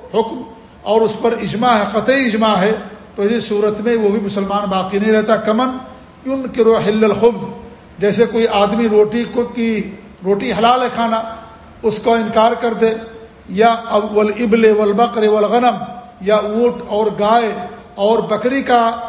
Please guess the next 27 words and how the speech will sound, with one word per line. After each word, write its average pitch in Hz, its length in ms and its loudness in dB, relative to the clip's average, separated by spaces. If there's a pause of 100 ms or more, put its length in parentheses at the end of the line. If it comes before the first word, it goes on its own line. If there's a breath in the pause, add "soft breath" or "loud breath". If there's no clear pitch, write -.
(100)
کو 226 100 0
حرام 220 420 0
کر 233 100 2
لے 220 180 2
کہ 220 140 -4 (100)
حرام 220 240 0
ہمارے 220 300 2
لیے، 220 240 0 (640)
وہ 185 140 -6
نہ 214 120 2
ہو 208 320 2
یا 226 160 2
مما 214 360 -4
ہوا 196 300 0
ظاہر، 214 300 0 (720)
اس 240 140 -8
طرح 226 180 0 (160)
کی 226 60 -4
اور 220 200 0
بھی 226 220 -2
چیزیں 214 340 -6
جو 208 240 -2
ظاہر 202 340 2
ہیں 208 320 -4 (380)
اور 208 180 0
جس - 220 -8
پر 226 120 -2